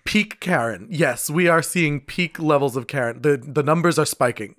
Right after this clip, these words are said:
<laughs> like their hair. Uh, it is, it is really kind of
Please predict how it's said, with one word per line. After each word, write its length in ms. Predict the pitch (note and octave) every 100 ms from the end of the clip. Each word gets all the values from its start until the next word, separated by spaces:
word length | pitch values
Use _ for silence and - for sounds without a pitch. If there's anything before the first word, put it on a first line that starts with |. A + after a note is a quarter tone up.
| -
<laughs> 1300 | - C#4+ - D4 D4 D#4 D#4 - - _ - - -
like 240 | E3+ E3+
their 160 | F3 D3
hair. 260 | C3+ G#2 - - - - - -
Uh, 420 | F#3+ F3+ D#3 C#3+ - _ _ _ _ _ _ _ -
it 160 | G#3+
is, 320 | G3+ G3+ D#3+ A3
it 120 | F#3+
is 440 | F#3 F#3 D#3 D#3 - _ _ _ _ _
really 760 | F#3 F#3 G3+ A3+ A3 G3+ F3+
kind 420 | D3+ - E3+ E3+ D#3+
of 260 | C3 -